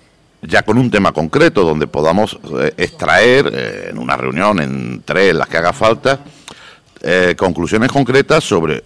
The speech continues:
un tema de tanta importancia como una remodelación completa de uno de los barrios más populosos de la ciudad, ¿no? Eh, claro, si nosotros hacemos una mesa donde abrimos todo a todo, eh,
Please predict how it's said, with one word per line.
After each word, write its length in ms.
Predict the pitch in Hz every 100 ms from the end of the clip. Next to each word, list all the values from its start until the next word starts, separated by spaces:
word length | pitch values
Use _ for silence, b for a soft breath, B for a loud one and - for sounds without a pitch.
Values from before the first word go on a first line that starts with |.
| -
un 160 | 87
tema 220 | 82 98 123
de 40 |
tanta 220 | 82 80
importancia 640 | 90 85 92 95 101 123 135
como 320 | 92 98 107
una 180 | 73 69
remodelación 600 | 78 76 82 73 78 82
completa 440 | 98 - 76 92
de 80 | 98
uno 140 | 80
de 60 | 73
los 100 | 76
barrios 300 | 69 78 92
más 220 | 80 78
populosos 500 | 80 85 67 65 58
de 80 | 50
la 100 | 53
ciudad, 440 | - 64 131 101
¿no? 100 | 110 - B B B B B -
Eh, 260 | 67 62
claro, 220 | - 101 87
si 300 | - 65 65
nosotros 320 | 73 95 104
hacemos 180 | 113 110
una 80 |
mesa 240 | 104 127 80
donde 240 | 67 64
abrimos 380 | 60 95 98 82 _
todo 360 | 107 104 98 -
a 140 | 78
todo, 640 | - _ 104 104 104 95 78 B B B B
eh, 140 | -